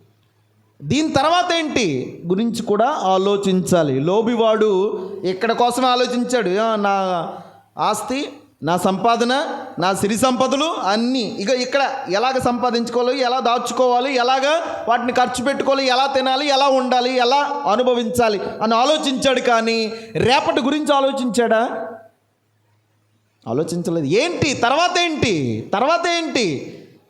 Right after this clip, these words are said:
అందుకని ప్రభు ఏం చెప్పాడు? "ఇదిగో, మీ మనస్సులను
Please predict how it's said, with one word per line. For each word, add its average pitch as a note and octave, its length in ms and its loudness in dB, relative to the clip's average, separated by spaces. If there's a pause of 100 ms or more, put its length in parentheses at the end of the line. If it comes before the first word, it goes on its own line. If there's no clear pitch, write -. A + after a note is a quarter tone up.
(120)
అందుకని C3+ 280 -4
ప్రభు E3 300 0
ఏం E3+ 140 0
చెప్పాడు? E3+ 640 -2
"ఇదిగో, F#3 560 0
మీ A3 340 0
మనస్సులను B3+ 1120 0